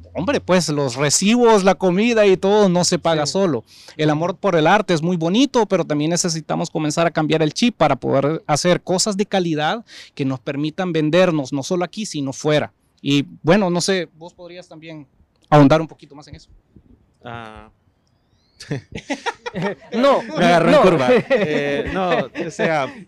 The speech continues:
Speaker 3: es completamente cierto, ¿verdad? Aquí vivimos con el estigma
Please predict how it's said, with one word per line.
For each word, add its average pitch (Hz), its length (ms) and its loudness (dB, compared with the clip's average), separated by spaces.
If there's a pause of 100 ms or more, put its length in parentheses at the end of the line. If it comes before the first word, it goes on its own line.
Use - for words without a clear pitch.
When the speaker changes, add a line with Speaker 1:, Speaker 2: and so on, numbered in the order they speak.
(220)
Speaker 3:
es 170 480 -6
completamente 170 640 -12
cierto, 185 540 -4
¿verdad? 147 320 -8
Aquí 147 200 -12
vivimos 160 420 -10
con 156 180 -12
el 143 80 -10
estigma 147 560 -12